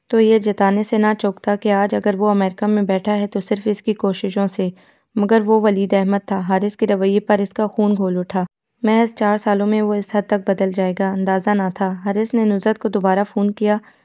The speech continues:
तो इन्होंने दो टोक कह दिया कि वो माँ या दौलत में से किसी एक का इंतखाब कर ले, और वो ऐसा बदबख्त निकला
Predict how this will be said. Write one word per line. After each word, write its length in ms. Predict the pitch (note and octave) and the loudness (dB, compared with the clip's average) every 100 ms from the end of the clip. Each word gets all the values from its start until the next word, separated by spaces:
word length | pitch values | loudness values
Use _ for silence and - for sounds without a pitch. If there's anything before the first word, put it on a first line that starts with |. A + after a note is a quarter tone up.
| _ - | _ -2
तो 80 | |
इन्होंने 320 | G#3 A3 A3+ A3 | 2 4 4 4
दो 140 | G3 | 0
टोक 240 | F#3+ G3+ G3+ | 0 -2 0
कह 160 | G3 F#3 | -2 0
दिया 300 | F#3+ F#3 F3+ - _ _ | -2 -2 -2 -8 _ _
कि 100 | G#3 | -2
वो 140 | G3+ G#3 | 0 2
माँ 200 | G3+ G#3 | 2 4
या 160 | G#3+ | 4
दौलत 340 | F#3+ F#3+ G3 G#3 | 2 2 0 0
में 80 | G3+ | -2
से 180 | - G#3+ | 0 -2
किसी 260 | G3 G#3+ | -2 2
एक 160 | G3+ G3+ | 2 2
का 100 | A3 | -2
इंतखाब 460 | G#3 G3+ - F#3 | 0 -4 -2 -4
कर 160 | F3+ F#3+ | -2 -2
ले, 200 | F#3 F#3 F#3 - | 0 -4 -6 -6
और 100 | G#3 | 0
वो 140 | G#3 | 2
ऐसा 240 | G#3 G3 G#3+ | 2 2 0
बदबख्त 440 | G3+ F3+ G3+ - | 0 0 0 0
निकला 320 | G3 - G#3 | -6 0 0